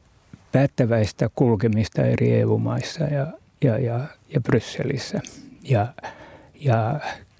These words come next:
toivottavasti tää, tää vielä onnistuu, mutta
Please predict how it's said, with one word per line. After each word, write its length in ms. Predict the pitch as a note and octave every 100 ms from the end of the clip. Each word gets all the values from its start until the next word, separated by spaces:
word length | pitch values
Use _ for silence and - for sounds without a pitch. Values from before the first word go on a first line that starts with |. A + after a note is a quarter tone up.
| _ _ _
toivottavasti 640 | C#3+ A2+ F#2+ - - - C#3
tää, 320 | - B2 A#2+ - - -
tää 200 | B2 A2+
vielä 280 | B2 A#2
onnistuu, 500 | A#2+ A2 G#2+ - C#3+
mutta 340 | G#2+ A2 -